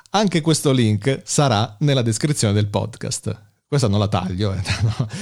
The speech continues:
scordatevi che la taglio questa. Bene, per oggi è tutto, per questa puntata è tutto. Io ti saluto, ti abbraccio forte, ti ringrazio per esserti iscritto perché, oh,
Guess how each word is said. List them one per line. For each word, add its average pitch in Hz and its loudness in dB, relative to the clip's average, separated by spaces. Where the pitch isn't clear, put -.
scordatevi 123 0
che 107 -2
la 98 -2
taglio 107 -4
questa. 113 -8
Bene, 156 0
per 180 0
oggi 120 0
è 120 -2
tutto, 139 -2
per 123 -2
questa 113 -2
puntata 101 0
è 101 -2
tutto. 202 0
Io 180 0
ti 160 -2
saluto, 151 2
ti 117 0
abbraccio 135 0
forte, 156 0
ti 131 0
ringrazio 135 2
per 135 0
esserti 143 -2
iscritto 185 2
perché, 123 0
oh, 123 0